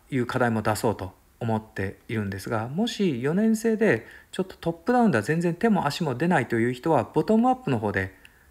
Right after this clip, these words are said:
アプローチしてみてもらっても面白いかと思います。で、ただ、あの、特に四年生の人、これの出来不出来で、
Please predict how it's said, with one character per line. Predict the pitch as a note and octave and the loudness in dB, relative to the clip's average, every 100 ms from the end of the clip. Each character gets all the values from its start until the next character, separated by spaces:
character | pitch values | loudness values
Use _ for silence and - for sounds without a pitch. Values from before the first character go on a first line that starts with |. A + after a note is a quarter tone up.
| - | -14
ア | A#2 | -8
プ | - | -2
ロ | A#2+ | -2
ー | |
チ | G#2+ - | -2 -6
し | |
て | A2 | -6
み | G2 | -4
て | |
も | G#2 | -4
ら | G2 | -6
っ | - | -6
て | C#3+ | -6
も | G#2+ | -4
面 | G#2+ | -4
白 | - | -4
い | F#2+ | -6
か | G2+ | -8
と | G2+ - _ | -14 -20 _
思 | G#2+ F#2+ | -8 -6
い | |
ま | F#2 | -8
す。 | - _ _ | -16 _ _
で、 | - | -4
た | G3+ | 0
だ、 | E3+ - - - _ | 0 -2 -10 -20 _
あ | C3 | -6
の、 | C3 | -4
特 | - B3 | -2 0
に | G3 | 2
四 | B2+ | 2
年 | D#3+ F3 | 0 2
生 | F#3 | 0
の | F3+ | 0
人、 | F3 | -2
こ | - | 0
れ | G3+ | 4
の | G#3+ D3 | 4 4
出 | B2+ D3 | 2 0
来 | G3 F#3+ | 0 -2
不 | - | 2
出 | G#3 | 2
来 | G#3+ G#2+ | 2 0
で、 | G2+ F2+ | -2 -2